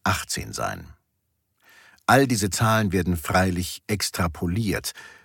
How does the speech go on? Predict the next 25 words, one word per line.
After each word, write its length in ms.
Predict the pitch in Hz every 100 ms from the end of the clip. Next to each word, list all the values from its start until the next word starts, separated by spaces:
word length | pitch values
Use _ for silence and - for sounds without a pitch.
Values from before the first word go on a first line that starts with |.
| -
denn 80 | -
auf 120 | 53
die 120 | - -
Tech-Branche 880 | 120 107 - - 87 85 - - -
darf 240 | 73 71 76
man 160 | 73
getrost 500 | 73 - 95 92 -
die 40 | 69
Erkenntnis 540 | 78 - 78 - -
anwenden, 560 | - 76 76 73 78 69 - _ _ _
Gott 300 | - 85 -
allein 560 | 73 90 101 85 62 55
weiß 600 | - 55 - - - - _ _ -
und 380 | 90 76 - - _
er 180 | 92 78
spricht 540 | - - 117 - -
nicht. 360 | - - - - _ _ _ _ _ _ _ _ _ _ _ _ _ _ _ _ _ _ _ _ _ -
Für 320 | - 123 101
Frankfurt, 1040 | 95 - 98 95 - 123 139 - - - - _
einem 220 | 107 107 98
weltweit 500 | 135 - 113 95 82
wichtigen 360 | - - 85
Knotenpunkt 680 | - - - 92 - 78 78
des 100 | -
Internets, 500 | 92 87 92 101